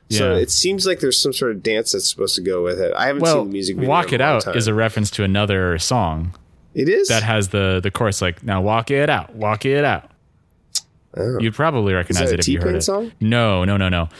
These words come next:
Speaker 2: That's what I'm talking about. Is, like, this song refers to, you can go on, um, uh, Wikipedia, and it, it has a whole list of things that this song references. We
Speaker 1: Huh.
Speaker 2: have Walk It Out by Unk,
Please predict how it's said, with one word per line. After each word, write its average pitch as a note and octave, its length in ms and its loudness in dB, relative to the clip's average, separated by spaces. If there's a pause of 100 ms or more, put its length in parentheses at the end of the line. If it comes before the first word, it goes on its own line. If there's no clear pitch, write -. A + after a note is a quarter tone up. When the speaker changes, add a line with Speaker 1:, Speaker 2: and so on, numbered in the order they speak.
(180)
Speaker 2:
That's D#3 160 0
what G#3+ 100 2
I'm D#3+ 80 2
talking G3 340 -2
about. F#2+ 220 2
Is, G#2+ 100 0
like, A#2+ 320 -2
this - 380 0 (460)
song D3 480 2
refers B2+ 460 0
to, B2 200 0
you C3+ 120 0
can D#3+ 120 0
go C#3 140 2
on, A2+ 280 4
um, F2 460 2 (460)
uh, F#2+ 200 0
Wikipedia, F#2+ 760 -2 (480)
and G2+ 80 0
it, F#2+ 220 -2 (180)
it G2+ 300 -2 (200)
has G#2+ 260 0
a G2 220 2
whole C3 300 2
list C3 360 0
of F#2+ 140 -2
things G2+ 340 0
that F#2+ 140 -2
this F#2+ 160 -2
song F#2 260 0
references. E2 720 -4 (400)
We G#2 120 0
Speaker 1:
Huh. F#2+ 60 0
Speaker 2:
have F#2 420 0 (440)
Walk G#2 360 0
It G2+ 100 0
Out C#3+ 540 2
by F#2+ 760 0 (380)
Unk, A#2 400 0